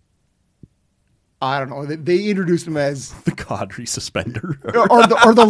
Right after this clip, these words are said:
Speaker 1: or the Kadri lover or
Speaker 2: Oh,
Speaker 1: whatever
Speaker 2: okay,
Speaker 1: it was.
Speaker 2: yeah.
Speaker 1: And he came on and he did not touch it, didn't
Speaker 2: Yeah.
Speaker 1: reference it.
Speaker 2: Yeah.
Speaker 1: And so now, clearly, of all people,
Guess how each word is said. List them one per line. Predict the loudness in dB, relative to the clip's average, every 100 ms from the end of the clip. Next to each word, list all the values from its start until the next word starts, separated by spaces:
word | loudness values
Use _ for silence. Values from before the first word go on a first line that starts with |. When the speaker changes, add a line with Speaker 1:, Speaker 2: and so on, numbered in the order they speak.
| 4
Speaker 1:
or | 4 4
the | 4
Kadri | 6 6 6 4
lover | 6 6 8 6
or | 4 6 6
Speaker 2:
Oh, |
Speaker 1:
whatever | 6 6 6
Speaker 2:
okay, | 8
Speaker 1:
it |
was. | 8 8 4
Speaker 2:
yeah. | -4 -4 -2
Speaker 1:
And | 4 6 6 4 0 -4 -8 -12
he | -2 -2
came | 0 0 0
on | 0 0 -2 -6
and | -6 -6
he | -6 -8
did | -4 -4 -4
not | -4 0 0 0 -4 _ _ _ _ _ _ -10
touch | 0 0 2
it, | 0 0 -4 -4
didn't | -4 -2 -6
Speaker 2:
Yeah. | -2
Speaker 1:
reference | -2 -2 -6 -4
it. | -4 -4
Speaker 2:
Yeah. | -6 -8 -12 _ _ _ _ _
Speaker 1:
And | -4 -4
so | -2 0 0 2 -2 -4 _ _ _ _ -4
now, | 0
clearly, | 0 0 2 2
of | 4
all | 2
people, | 2 -2 -2 -6